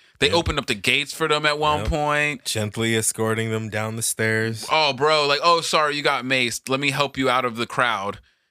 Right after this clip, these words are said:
Speaker 2: Oh, man.
Speaker 1: Bro, this shit was wild. But I'm, I'm glad that a, a lot of white people are starting to see, like, "Oh, there's a clear double standard here. Oh, the double standard's real, real. Like, it's big real. Like, it's, it's powerfully evident."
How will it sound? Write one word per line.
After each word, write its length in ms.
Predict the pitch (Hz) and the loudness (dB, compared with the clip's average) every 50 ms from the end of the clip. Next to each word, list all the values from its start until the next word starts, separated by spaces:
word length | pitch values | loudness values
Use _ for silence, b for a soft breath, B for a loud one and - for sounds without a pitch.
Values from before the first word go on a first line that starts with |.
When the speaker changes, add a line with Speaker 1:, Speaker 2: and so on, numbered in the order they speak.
| _ _ _ - - - | _ _ _ -18 -16 -14
Speaker 2:
Oh, 160 | 82 87 87 90 | -14 -12 -12 -12
man. 240 | 92 92 92 117 113 | -10 -10 -8 -4 -2
Speaker 1:
Bro, 400 | 131 135 135 127 110 104 101 101 101 107 - | 0 2 2 2 0 0 -4 -6 -10 -8 -4
this 120 | 139 147 | -2 0
shit 160 | - - 165 131 | 2 2 0 0
was 140 | 120 104 | -2 -6
wild. 440 | 104 101 107 113 120 117 107 107 104 | -4 0 2 2 2 2 0 -2 -2
But 160 | 98 120 123 | -4 -2 -2
I'm, 160 | 127 147 160 156 | 0 0 0 0
I'm 140 | 175 202 214 | -2 -2 2
glad 240 | 202 196 180 180 170 | 2 2 2 2 0
that 140 | 165 147 | 0 -2
a, 280 | 113 - 135 135 113 - | -2 -2 -4 -4 -2 -2
a 20 | 131 | 0
lot 180 | 147 147 151 151 | 2 2 2 2
of 100 | 139 127 | 0 0
white 140 | 131 123 120 | 0 0 0
people 220 | 139 127 120 117 | -2 -6 -4 -4
are 60 | 113 107 | -4 -2
starting 320 | - 117 104 101 101 104 | 0 0 0 0 -2 -6
to 60 | 104 | -8
see, 240 | 110 - - 110 110 | -8 -6 -4 -2 -2
like, 180 | 104 98 101 - | 0 -2 -2 0
"Oh, 120 | - 135 123 | 0 0 0
there's 180 | 110 131 143 | 2 0 -4
a 60 | 120 98 | -4 -4
clear 320 | - - - 113 110 104 | -6 -2 0 0 0 0
double 200 | 98 95 95 101 | -2 -6 -8 -8
standard 400 | - - 98 92 90 85 87 85 | -8 -8 -6 -8 -6 -8 -8 -10
here. 240 | - - - - 110 _ _ _ _ _ _ _ _ - | -10 -12 -12 -14 -14 _ _ _ _ _ _ _ _ -2
Oh, 80 | 127 | 0
the 80 | 123 120 | 0 2
double 200 | 123 151 156 147 | 0 -2 -2 -2
standard's 340 | - - 139 120 110 95 92 | -4 -4 -4 -4 -4 -6 -8
real, 680 | 95 101 101 101 98 101 101 98 95 95 90 87 87 90 | -10 -10 -8 -8 -6 -6 -6 -6 -6 -6 -6 -8 -8 -10
real. 420 | 90 87 - - - - - - _ _ _ _ _ - | -10 -10 -10 -10 -12 -14 -16 -20 _ _ _ _ _ -8
Like, 120 | 110 120 | -6 0
it's 220 | 131 147 151 - | 0 0 0 0
big 400 | 95 _ - - 117 117 107 98 101 | -6 _ -4 -2 0 0 0 -2 -6
real. 340 | 98 104 92 87 87 87 82 | -10 -8 -8 -8 -8 -8 -8
Like, 160 | 95 104 135 | -6 -2 0
it's, 340 | 156 165 135 - - - b b b b b b b b b b _ _ _ _ | 0 0 0 -2 -8 -8 b b b b b b b b b b _ _ _ _
it's 340 | - 127 151 - - - - - | 0 0 0 0 -2 -6 -6 -4
powerfully 680 | - - - 139 139 135 123 117 - - 110 101 101 | -6 -4 0 0 0 0 0 -2 -4 -6 -4 -2 0
evident." 480 | 101 101 - 101 90 90 90 - - - | 0 -2 -2 -8 -12 -12 -12 -12 -14 -14